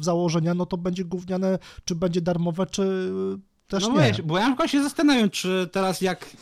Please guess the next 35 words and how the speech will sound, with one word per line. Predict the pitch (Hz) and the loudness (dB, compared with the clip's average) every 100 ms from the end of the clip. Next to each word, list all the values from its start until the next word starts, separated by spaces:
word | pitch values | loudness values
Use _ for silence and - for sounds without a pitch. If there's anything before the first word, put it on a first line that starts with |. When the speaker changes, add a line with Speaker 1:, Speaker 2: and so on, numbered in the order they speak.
| - - | -20 -14
Speaker 2:
załóżmy | 147 175 196 214 - 180 | -4 0 2 0 -2 -4
ten, | 156 170 170 165 160 151 - - - - - - - | -4 -4 -4 -4 -6 -8 -12 -20 -14 -8 -8 -8 -8
e, | 113 120 127 - - | -6 -2 -2 -4 0
E | 226 220 | 2 2
A | |
Sports, | - 185 180 170 - | 0 -2 -2 -2 -4
e, | 165 156 156 151 | -2 0 0 -2
Football | 143 208 185 147 123 | -2 0 2 2 0
Club, | 120 104 | -2 -6
czyli | - - 120 120 | -8 -8 -6 -6
fifa | 117 175 160 147 | -6 -4 -2 -4
p-, | - | -6
bez | 131 139 139 | -4 -2 -2
nazwy, | 151 135 113 113 185 277 - - _ _ | 0 -2 -2 -2 -2 -2 -8 -20 _ _
e, | 107 113 113 117 117 - | -4 -2 -2 -2 -4 -2
przeszłaby | - 214 208 180 170 | 0 0 0 0 0
na | |
przykład | 156 175 170 | 0 -2 -2
na | 160 | 2
model | 165 165 165 | 2 2 -2
free | - - 160 | -2 -4 -2
to | 156 | -4
play, | 135 120 190 311 _ - _ - | 0 0 0 -2 _ -20 _ -4
czy | - | 0
dalej | 175 196 190 | 2 2 4
byłaby | 170 165 156 | 2 2 0
taka | 165 165 | -4 -4
sama | 160 165 156 | -4 -2 -2
jakościowa, | 147 147 139 - 143 240 | -2 -4 -8 -6 -4 -4
czy | 285 285 | -2 -2
jednak | 294 269 - | 2 0 2
podzieliłaby, | 220 190 208 202 185 190 185 185 185 165 165 165 - - | 0 0 0 -2 -2 -2 -2 -4 -4 -4 -4 -6 -10 -10
e, | 151 | -4
los | 151 160 - | -2 -2 -2
eFootballa? | 165 175 156 147 120 | -4 -2 0 2 0